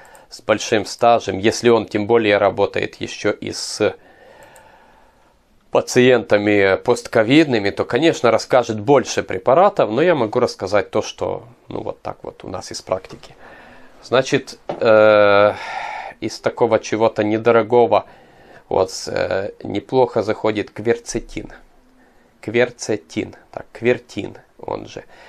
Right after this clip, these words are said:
Э, все названия, если кто-то спросит, э, я под видео напишу. Если спросите, я в комментариях напишу. А так, кверцетин. Э, у нас на Украине есть квертин фирменный, очень часто так неплохо он заходит.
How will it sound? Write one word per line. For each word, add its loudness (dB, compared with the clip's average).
Э, -2
все 2
названия, 4
если -2
кто-то 0
спросит, -2
э, -6
я 0
под -4
видео -4
напишу. -10
Если -18
спросите, -8
я -6
в -16
комментариях -8
напишу. -14
А -8
так, 0
кверцетин. 0
Э, -2
у -12
нас 0
на -4
Украине -4
есть -10
квертин -4
фирменный, -12
очень -16
часто -10
так -16
неплохо -10
он -10
заходит. -8